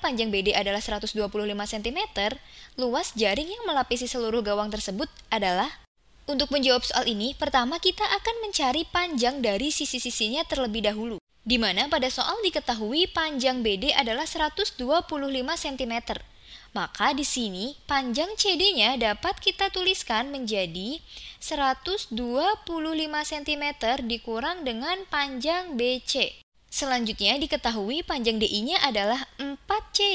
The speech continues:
D ditambah dua puluh lima. Maka di sini persamaannya dapat kita tuliskan menjadi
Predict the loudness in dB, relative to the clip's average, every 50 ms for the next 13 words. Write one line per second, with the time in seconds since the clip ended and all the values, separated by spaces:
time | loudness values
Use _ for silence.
0 | 2 2 0 0 0 -2 -2 -2 -2 0 -2 -2 -2 0 2 2 0 0 0 -2
1 | -4 -2 -2 -2 -2 -2 -2 -4 -6 -10 -14 -20 _ _ _ _ _ _ -8 -6
2 | -6 -2 2 2 4 4 4 2 2 2 0 0 -2 -2 -2 -2 -2 0 0 0
3 | 0 0 0 0 0 0 0 0 -2 -4 -4 -2 0 0 0 0 0 2 2 0
4 | 0 -2 -2 -2 -2 -2 0 0 0 0 -2 -2 -4